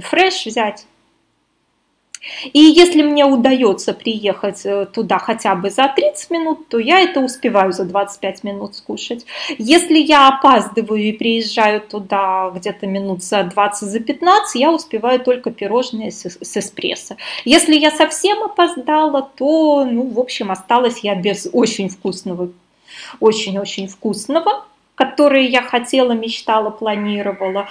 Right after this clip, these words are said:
Но к ней я в любом случае попадаю вовремя, потому что опоздать больше, чем на сорок минут,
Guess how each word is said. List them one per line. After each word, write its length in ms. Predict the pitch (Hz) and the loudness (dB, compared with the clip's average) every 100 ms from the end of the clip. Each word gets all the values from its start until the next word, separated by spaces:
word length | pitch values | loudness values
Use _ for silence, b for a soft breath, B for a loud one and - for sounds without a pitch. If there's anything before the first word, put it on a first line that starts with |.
| B - | B 2
Но 240 | 311 427 | 6 6
к 60 | 427 | 6
ней 240 | 262 370 | 6 8
я 180 | 339 - | 6 0
в 100 | - 208 | -6 -2
любом 340 | 226 233 330 | 0 2 0
случае 380 | - 269 311 254 | 2 0 2 -2
попадаю 560 | 233 202 196 254 233 | -2 -4 2 4 6
вовремя, 580 | 233 269 226 214 277 370 | 6 6 4 2 -4 -4
потому 400 | 415 - 233 254 | -2 -2 2 2
что 180 | - 240 | 2 0
опоздать 500 | 220 233 233 233 202 | 2 0 4 2 4
больше, 280 | 220 220 - | 2 2 -2
чем 220 | - 196 | -8 -6
на 80 | 208 | -6
сорок 440 | 208 226 202 208 | -4 -2 -2 -4
минут, 360 | 240 294 415 | -4 -2 -4